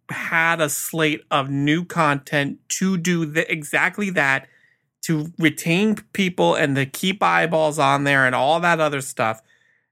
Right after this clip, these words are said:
And we've seen all sorts of content come out of Disney Plus.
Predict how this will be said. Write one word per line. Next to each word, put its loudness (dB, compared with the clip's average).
And 0
we've 0
seen 2
all 2
sorts 0
of -2
content 0
come -6
out 4
of -14
Disney -2
Plus. -6